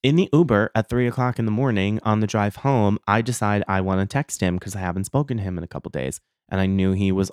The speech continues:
off that night. I said, "What are you doing?" He said he was studying 'cause he's at home doing school. So he said he was studying, and I started to get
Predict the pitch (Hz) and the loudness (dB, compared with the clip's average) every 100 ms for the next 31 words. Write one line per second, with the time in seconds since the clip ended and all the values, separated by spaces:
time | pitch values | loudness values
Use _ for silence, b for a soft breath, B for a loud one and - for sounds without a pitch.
0 | - 147 135 - 80 80 62 - _ _ | -2 0 0 -2 -4 -4 -8 -10 _ _
1 | _ - 95 95 92 90 85 87 110 143 | _ -6 -4 -2 -4 -4 -4 -2 2 2
2 | 123 76 98 _ _ _ _ 107 98 98 | 2 -2 -8 _ _ _ _ -14 -4 -4
3 | 95 107 120 - 107 98 98 95 139 147 | 0 0 0 2 2 4 2 0 -2 -4
4 | 104 - 101 98 98 98 95 95 95 107 | -6 -2 0 0 0 2 0 0 0 0
5 | - 101 92 107 127 - 107 104 104 98 | -2 2 4 2 -2 -2 0 0 0 0
6 | 110 117 - 110 95 95 95 117 - _ | 2 0 2 0 2 0 0 -2 -4 _
7 | _ _ 107 107 - 110 110 110 110 110 | _ _ -2 -2 0 2 4 4 4 2
8 | 113 113 - _ _ _ _ - - 120 | 2 0 -6 _ _ _ _ -8 0 2
9 | 107 101 107 101 98 95 - | 4 0 -2 -2 0 0 -4